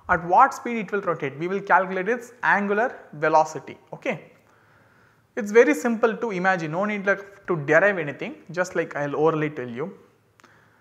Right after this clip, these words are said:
For an orbit in, for a satellite in sun synchronous orbit, if an orbit has to be sun synchronous, what it has to do? It has to match the speed of Earth's revolution, that is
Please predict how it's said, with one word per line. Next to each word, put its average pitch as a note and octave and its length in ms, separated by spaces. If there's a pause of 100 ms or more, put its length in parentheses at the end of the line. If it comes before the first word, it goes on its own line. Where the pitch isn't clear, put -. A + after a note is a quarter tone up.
(1080)
For B3 360
an A#3+ 80
orbit G#3+ 360
in, B3 220 (560)
for A3 240
a A#3 40
satellite G#3+ 440
in A3 100
sun A3 240
synchronous F3+ 480
orbit, B2 320 (100)
if D#3 160
an G3+ 100
orbit F3+ 280
has F#3 160
to - 80
be E3 80
sun G3+ 280
synchronous, F3 600
what G#3 220
it F#3+ 100
has F#3 200
to F3 60
do? D#3+ 260 (1700)
It D3+ 140
has F3+ 240
to B3 140
match F#3+ 420
the G3+ 100
speed F#3 300
of A3 240 (120)
Earth's G3+ 320
revolution, D3+ 580
that B2+ 160
is A3 300